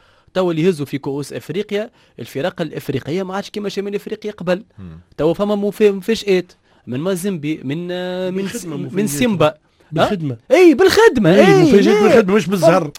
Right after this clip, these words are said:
Speaker 1: فما عب-،
Speaker 3: مم.
Speaker 1: احنا قاعدة نحكيو وثم عباد قاعدة تخدم. دونك هذه امانه اللي باش نجم نزيدوا على ماتش الترجي. انا،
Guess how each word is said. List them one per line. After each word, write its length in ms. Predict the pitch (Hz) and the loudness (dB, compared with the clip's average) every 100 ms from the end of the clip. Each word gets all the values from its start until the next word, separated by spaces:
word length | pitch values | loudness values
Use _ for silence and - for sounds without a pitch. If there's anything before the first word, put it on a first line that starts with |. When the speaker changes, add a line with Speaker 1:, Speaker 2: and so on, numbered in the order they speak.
| _ _ | _ _
Speaker 1:
فما 280 | 277 254 | -2 -2
عب-، 220 | 170 170 143 | -6 -10 -10
Speaker 3:
مم. 260 | 143 180 | -6 0
Speaker 1:
احنا 200 | 240 233 | 2 2
قاعدة 320 | 202 214 190 | 4 2 2
نحكيو 460 | 170 127 - 240 185 | 0 -2 -4 -2 -2
وثم 280 | 147 202 185 | -2 -6 -8
عباد 340 | 143 196 220 | -6 -2 -2
قاعدة 400 | 214 185 196 180 | -2 -6 -4 -4
تخدم. 360 | 170 151 - - _ - | -4 -6 -8 -20 _ -10
دونك 240 | 131 160 165 | -4 -4 -4
هذه 340 | 165 233 226 - - _ _ 151 | -4 -4 -4 -8 -20 _ _ -4
امانه 240 | 233 240 | -2 0
اللي 280 | 220 170 170 | -2 -2 -6
باش 140 | - | -2
نجم 300 | 202 190 160 | -2 -2 -2
نزيدوا 300 | 147 190 147 | -2 -2 -2
على 120 | 127 | -2
ماتش 260 | 131 - - | -4 -10 -14
الترجي. 580 | 120 120 175 190 214 247 _ _ - | -10 -4 -2 -2 -4 -8 _ _ -4
انا، 320 | 170 196 120 | 2 2 0